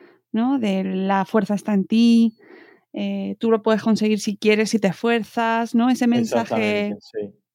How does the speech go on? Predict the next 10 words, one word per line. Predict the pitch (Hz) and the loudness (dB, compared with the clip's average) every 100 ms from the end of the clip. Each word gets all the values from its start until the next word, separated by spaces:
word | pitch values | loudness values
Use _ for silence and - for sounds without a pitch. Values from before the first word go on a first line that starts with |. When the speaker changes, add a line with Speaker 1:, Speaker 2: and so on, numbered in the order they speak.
| _ _ _ _ _ _ _ _ _ _ _ _ _ | _ _ _ _ _ _ _ _ _ _ _ _ _
Speaker 1:
¿Y | 214 | -10
cómo | - 240 247 269 - - | -4 -2 0 -2 -6 -18
se, | - - 226 214 214 - _ _ _ _ _ _ _ _ | -18 -2 0 2 -2 -6 _ _ _ _ _ _ _ _
em, | 226 208 196 185 175 170 170 | -6 -4 -4 -4 -6 -8 -10
bueno, | 214 226 190 170 _ _ - _ _ _ | -6 -2 -2 -6 _ _ -20 _ _ _
a | 190 | -8
ver, | 202 196 | -8 -8
cómo | - 233 240 | -4 -2 0
se, | 269 254 - | 0 -2 -2
se | 247 240 233 233 226 226 226 | 0 2 2 2 2 0 -2